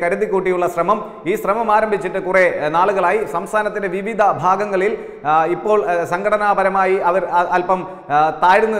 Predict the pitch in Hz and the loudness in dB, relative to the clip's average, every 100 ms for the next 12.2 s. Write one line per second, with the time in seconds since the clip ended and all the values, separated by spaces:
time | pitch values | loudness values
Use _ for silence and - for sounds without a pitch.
0 | 190 185 185 180 175 185 185 180 214 180 | -4 -4 -2 -4 -4 -6 -2 0 0 0
1 | 185 185 185 180 - - - - - - | 0 0 4 4 2 -10 -18 -20 -20 -20
2 | - 143 185 208 220 220 208 196 190 190 | -10 -6 -4 2 2 4 2 2 0 0
3 | 180 170 180 208 214 - 185 165 - - | 0 -2 -2 -2 -2 -2 0 0 -4 -10
4 | 135 180 208 202 185 180 180 202 185 185 | -4 -2 0 0 0 -2 -4 -2 -2 0
5 | 214 214 160 196 214 190 190 185 190 180 | 0 0 0 0 -2 0 2 2 2 0
6 | 208 185 180 170 165 - 160 196 214 226 | -4 -2 -2 -2 -6 -6 0 0 2 2
7 | 208 190 185 180 180 175 - - - 127 | 2 0 -2 0 0 0 0 -10 -10 -4
8 | 175 226 202 196 190 170 - - 156 156 | -2 -2 -2 0 2 0 0 -4 -2 0
9 | 156 156 185 202 214 214 185 185 180 185 | 0 0 0 0 -2 -2 0 -2 0 -2
10 | 180 185 175 180 175 165 175 196 202 196 | -2 -4 -4 0 0 2 0 0 -2 -2
11 | 185 175 180 175 175 180 185 180 180 185 | -2 -2 0 0 0 0 0 0 -2 -2
12 | 185 170 | -4 -4